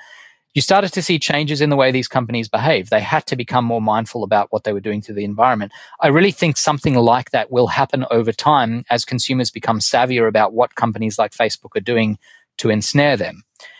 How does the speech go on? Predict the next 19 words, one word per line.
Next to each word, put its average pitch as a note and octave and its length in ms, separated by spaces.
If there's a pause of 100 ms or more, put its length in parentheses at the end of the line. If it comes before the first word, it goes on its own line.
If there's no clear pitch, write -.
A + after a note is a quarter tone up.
(140)
And C3+ 140
as D#3 140
they D3 100
become C3+ 300
savvier, A#2+ 400
they'll A2+ 160
demand, A2+ 640 (920)
you - 100
know, G3+ 120
more, C3 420
more D#3 260
attention C3+ 380
to - 80
consumer A#2 440
well-being. G#2 500 (300)
And A2 120
I A2 80
think A#2+ 220
that A#2 180